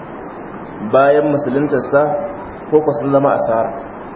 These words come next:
To, ce wanda yi, "A ra'aita ashiya'a kuntu atahannasu biha fil jahiliya," shi ne malamai suke cewa, ce wanda yi, "Me kake gani? Me za ka ce?"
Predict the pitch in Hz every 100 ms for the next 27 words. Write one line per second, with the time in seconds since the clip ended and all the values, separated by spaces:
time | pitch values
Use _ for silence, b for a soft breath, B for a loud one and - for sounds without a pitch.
0 | - - - - - - - - - -
1 | - - - - - - - - - -
2 | - - - - - - - - - -
3 | 127 123 185 175 165 160 - 143 131 165
4 | - 151 - - 151 143 139 143 - -
5 | - - 151 165 156 151 147 147 139 139
6 | 139 143 147 135 143 147 135 127 127 117
7 | 120 113 117 127 135 113 - - - -
8 | - - - - - - - - - -
9 | - - - - - - - 143 156 151
10 | 143 135 147 151 - 147 - 147 143 180
11 | 175 156 147 - 151 147 135 156 151 139
12 | 113 120 107 - - - - - - -
13 | 139 135 135 156 147 131 -